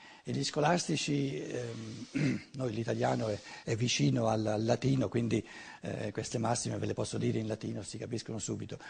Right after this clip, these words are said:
"Bonum ex integra causa". Il bene deve, deve avere tutto. "Malum", il male, la malattia, "ex quocunque defectu".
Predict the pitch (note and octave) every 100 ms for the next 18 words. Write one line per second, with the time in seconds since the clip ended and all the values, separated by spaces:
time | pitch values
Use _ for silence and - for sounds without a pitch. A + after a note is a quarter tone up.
0 | - B2+ C3 E3+ F3+ G#3+ A3+ A#3 A#3 -
1 | - - E3+ - - - A#3+ A#3 - F#3+
2 | F3+ E3+ E3+ B2+ A2 - F2+ - _ _
3 | _ _ _ _ _ _ _ _ _ _
4 | _ E3 D#3+ C#3+ A3+ A#3 E3+ F3+ F#3 F3+
5 | E3+ E3 E3+ F3 F#3 G3 E3 - G2+ -
6 | _ _ _ _ - - - - E3+ G3+
7 | B3 G#3+ F#3+ G#3+ C#4+ F#4 F4 - - _
8 | - C3+ B2+ D#3 A2 - C4 A#3+ D3 A2
9 | G#2+ - F3 G3 _ _ - G#3 - -
10 | - _ - A3+ A3 D4 F4 D4+ A#3 G#3+
11 | F#3+ D#3+ - -